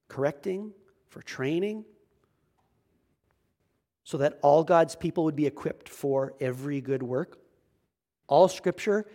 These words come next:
is God-breathed and it's useful." And so as we go through this this morning and over these next few weeks, this is God's word to you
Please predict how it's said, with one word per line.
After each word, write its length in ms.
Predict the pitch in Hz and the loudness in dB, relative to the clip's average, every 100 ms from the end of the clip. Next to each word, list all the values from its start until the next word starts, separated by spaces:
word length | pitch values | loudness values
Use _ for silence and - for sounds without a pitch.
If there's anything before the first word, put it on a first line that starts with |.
| - _ _ | -20 _ _
is 120 | 120 | -14
God-breathed 760 | - 135 147 160 143 147 143 - | -6 2 4 2 -2 -4 -4 -6
and 160 | 123 | -10
it's 220 | 117 - | -10 -12
useful." 880 | - 113 117 135 127 - - - - _ _ _ - - - - - - | -16 -14 -8 -8 -8 -14 -18 -20 -20 _ _ _ -20 -20 -20 -20 -20 -6
And 140 | 160 | 2
so 100 | 220 | 10
as 180 | 208 185 | 10 10
we 120 | 208 | 6
go 240 | 151 185 196 | 8 12 12
through 140 | 208 | 10
this 180 | 190 - | 4 4
this 200 | 185 - | -2 2
morning 360 | 170 185 175 | 6 8 8
and 80 | 170 | 6
over 120 | 170 | 6
these 200 | 165 151 | 4 2
next 260 | 156 165 - | 0 -2 -4
few 220 | - 160 | 0 2
weeks, 500 | 143 160 160 - - - - - - | 4 2 0 -6 -12 -14 -20 -20 -18
this 480 | 143 170 247 262 - - | 2 6 8 6 -2 0
is 400 | 220 277 226 185 | 8 10 10 8
God's 500 | - 202 196 196 156 | 4 8 10 8 6
word 600 | 160 156 180 170 131 135 - _ _ _ _ _ - | 0 8 8 8 4 -2 -12 _ _ _ _ _ -14
to 140 | - | -6
you 520 | 151 131 170 180 101 | -6 -6 -4 -4 -4